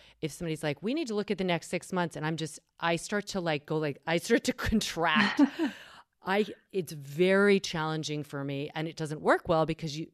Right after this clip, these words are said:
Speaker 1: for being productive, and I have a team, and to, to make, you know, like, any kind of, uh, strategic plans, you have to look ahead. But that is my lar-, biggest problem, is I'm so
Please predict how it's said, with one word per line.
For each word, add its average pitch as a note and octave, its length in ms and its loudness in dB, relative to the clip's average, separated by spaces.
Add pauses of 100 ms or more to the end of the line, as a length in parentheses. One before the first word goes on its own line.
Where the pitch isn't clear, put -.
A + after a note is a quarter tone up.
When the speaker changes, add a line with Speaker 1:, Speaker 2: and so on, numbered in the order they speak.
Speaker 1:
for D3+ 260 -6 (360)
being A3 200 2
productive, D#3 520 -2
and C#3+ 180 -6
I C#3+ 120 -4
have C#3+ 160 -4
a B2+ 60 -6
team, F#3 420 -2
and C#3 140 -6 (800)
to, F3 160 -6
to - 240 -6
make, E3 460 0
you F3 140 2
know, C#3+ 280 0 (340)
like, D#3 360 -2
any G#3 240 0
kind E3+ 440 -4
of, C#3 440 -4 (720)
uh, - 100 -6
strategic F3 920 -2 (680)
plans, F#3+ 640 0
you F#3+ 100 0
have G#3+ 440 -2
to A3 100 -4
look E3+ 180 0
ahead. C#3+ 320 -6
But C#3+ 160 -8
that G3 160 -4
is G#3+ 180 -2
my E3 400 -8 (120)
lar-, C#3+ 240 -8
biggest D3+ 300 -8
problem, E3 240 -4
is A#2+ 100 -12
I'm C#3 140 -8
so F3+ 500 -6